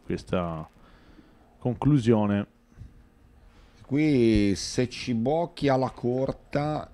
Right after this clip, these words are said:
Speaker 2: eh, senza rischiare, ci può essere un pallino da tre con una divisione.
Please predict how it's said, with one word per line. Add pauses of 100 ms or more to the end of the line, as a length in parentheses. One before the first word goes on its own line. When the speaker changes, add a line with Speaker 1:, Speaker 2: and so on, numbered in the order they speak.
Speaker 2:
eh,
senza
rischiare,
ci
può
essere
un
pallino
da
tre
con
una
divisione.